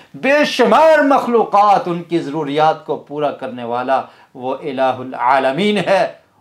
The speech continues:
और उसके साथ जिसका कॉन्टैक्ट हो, उसके साथ जिसका ताल्लुक़ और राब्ता हो, जो तमाम मखलूक़ात को देने वाला है, क्या वो मुझे और आपको नहीं दे सकता? उसे किसी की ज़रूरत नहीं, हम उसके मोहताज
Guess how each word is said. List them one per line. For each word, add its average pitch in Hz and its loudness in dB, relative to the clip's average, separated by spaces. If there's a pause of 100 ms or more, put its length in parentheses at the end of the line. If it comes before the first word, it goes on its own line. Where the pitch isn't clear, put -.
(240)
और 156 -2
उसके 165 -8
साथ 143 -2
जिसका 131 -10
कॉन्टैक्ट 127 -10
हो, 110 -8 (220)
उसके 175 -4
साथ 135 -2
जिसका 127 -8
ताल्लुक़ 143 -2
और 117 -6
राब्ता 131 0
हो, 151 2 (280)
जो 156 -2 (220)
तमाम 294 4
मखलूक़ात 233 2
को 175 -4
देने 147 0
वाला 139 2
है, 123 -6 (240)
क्या 160 0
वो 151 -2
मुझे 131 -10
और 175 -8
आपको 131 -10
नहीं 156 -12
दे 170 -12
सकता? - -20 (560)
उसे 262 0
किसी 196 -4
की 170 -4
ज़रूरत 139 -2
नहीं, 131 -10
हम 120 -8
उसके 117 -10
मोहताज 110 -4